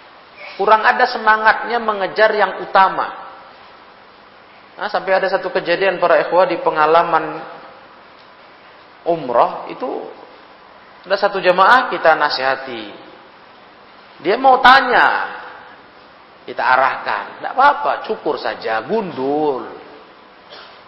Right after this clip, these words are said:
Nah, gundul. Berkahnya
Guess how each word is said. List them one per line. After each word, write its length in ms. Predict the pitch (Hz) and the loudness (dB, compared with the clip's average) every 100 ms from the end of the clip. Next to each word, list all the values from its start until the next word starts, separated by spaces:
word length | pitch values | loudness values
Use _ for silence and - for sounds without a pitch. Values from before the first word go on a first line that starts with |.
| - - | -20 -20
Nah, 480 | 92 95 92 - 104 | -20 -20 -20 -20 -12
gundul. 540 | 135 147 143 147 113 - - - - - - - - - - - - - - - - - - 120 | -8 -6 0 0 -2 -6 -14 -20 -20 -20 -20 -20 -20 -20 -20 -20 -20 -20 -20 -20 -20 -20 -20 -2
Berkahnya 720 | 165 170 - 165 165 151 185 | -2 0 -4 -4 -6 -6 -2